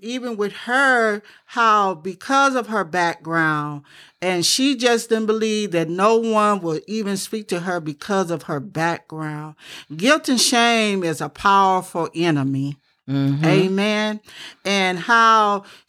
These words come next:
Speaker 1: when she went to this well, and how that when Jesus was there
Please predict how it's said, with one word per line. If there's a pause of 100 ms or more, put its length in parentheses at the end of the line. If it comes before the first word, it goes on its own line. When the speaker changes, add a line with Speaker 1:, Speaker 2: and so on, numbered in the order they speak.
(100)
Speaker 1:
when
she
went
to
this
well, (320)
and
how
that
when
Jesus
was
there